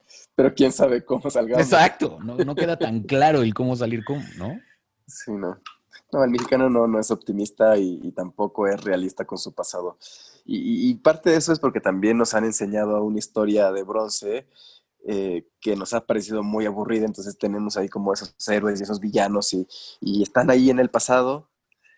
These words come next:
Speaker 1: eh, siendo, eh, idealistas en el pasado, pero pues no los estamos viendo objetivamente. Y
Speaker 2: ¿Cuál,
Speaker 1: a pesar
Speaker 2: cuál
Speaker 1: de
Speaker 2: dirías
Speaker 1: que
Speaker 2: que es de los, de los gobiernos o de los expresidentes que ha sido tratado con menor objetividad por la historia?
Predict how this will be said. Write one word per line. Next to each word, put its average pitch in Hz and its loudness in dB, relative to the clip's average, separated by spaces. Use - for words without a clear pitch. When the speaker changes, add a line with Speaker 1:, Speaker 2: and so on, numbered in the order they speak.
Speaker 1:
eh, 92 -8
siendo, 107 -2
eh, 90 -8
idealistas 113 2
en 101 -2
el 95 -8
pasado, 127 0
pero 113 0
pues 104 -12
no 117 -4
los 135 -4
estamos 120 -6
viendo 120 -4
objetivamente. 120 -6
Y 131 0
Speaker 2:
¿Cuál, 180 6
Speaker 1:
a - 0
pesar - 2
Speaker 2:
cuál 123 4
Speaker 1:
de 214 2
Speaker 2:
dirías 190 0
Speaker 1:
que 208 -2
Speaker 2:
que 104 -6
es 123 -6
de 139 2
los, 127 -6
de 98 -8
los 92 -8
gobiernos 113 -4
o 98 -6
de 90 -6
los 90 -12
expresidentes 98 -8
que - -2
ha 107 2
sido 110 -2
tratado 101 -2
con 92 0
menor 95 2
objetividad 92 -2
por 90 -6
la 85 0
historia? 78 -6